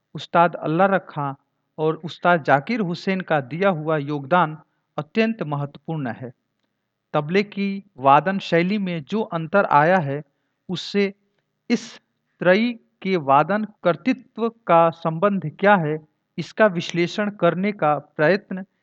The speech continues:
मैंने इस अध्याय में किया है। पृष्ठ संख्या तीन सौ बीस, अध्याय पन्द्रह। तबला वाद्य की निर्मिति और उसका विकास प्रथमतः एवं मुख्यतः सात संगत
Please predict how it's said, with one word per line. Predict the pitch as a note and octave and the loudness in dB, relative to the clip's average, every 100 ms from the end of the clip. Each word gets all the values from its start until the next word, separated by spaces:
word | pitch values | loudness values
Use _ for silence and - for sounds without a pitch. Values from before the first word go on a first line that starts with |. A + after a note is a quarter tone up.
| _ - | _ -8
मैंने | C#3+ D#3 F3 E3+ | -2 -2 -2 -4
इस | - - | -8 -6
अध्याय | - C#3 B2 F3 D#3+ | -6 -6 2 2 2
में | C#3+ D3 _ _ - | -4 -12 _ _ -6
किया | D3+ A#2+ | -2 -2
है। | A2 A2+ _ _ _ _ _ _ _ | -2 -14 _ _ _ _ _ _ _
पृष्ठ | C4 - A3 | -4 -4 -10
संख्या | - F#3+ F3+ G3 F3+ F3+ - _ _ _ _ | -4 -4 -2 4 4 4 -4 _ _ _ _
तीन | A3+ A#3+ | -2 0
सौ | A3+ G3 | -2 -4
बीस, | D#3 D#3 B2+ - _ _ _ _ _ _ _ - | -4 -8 -10 -14 _ _ _ _ _ _ _ -4
अध्याय | E3 C3 D3+ F#3 G3 | -4 -2 2 2 2
पन्द्रह। | - D3+ C#3+ B2 A2+ - _ _ _ _ _ _ F#3 | -2 -4 -2 -4 -6 -12 _ _ _ _ _ _ -2
तबला | F3 A3+ B3+ | 0 2 4
वाद्य | G3+ G3+ F#3 G#3 | 6 6 4 -4
की | G#3+ | -4
निर्मिति | G#3 F3+ F#3+ G3+ G#3 A#3 | -4 -2 -2 -2 -4 -6
और | A3+ E3+ F3 F3+ | -4 0 0 -2
उसका | F3+ - - F#3 | -10 -8 -2 -2
विकास | C#3 E3 E3+ E3 - - _ _ | -2 -2 2 2 0 -12 _ _
प्रथमतः | E3 E3 E3+ E3 E3 G#3 F#3+ - _ _ - | -4 -4 -6 -4 0 0 -2 -12 _ _ -4
एवं | E3 E3+ | 0 0
मुख्यतः | D#3 E3 D#3 F#3+ - G3+ F3 | -4 -8 -8 -10 -2 -2 -2
सात | E3+ _ E3+ F#3+ | -8 _ 2 2
संगत | - F3+ E3 F3 | 0 -8 -2 -2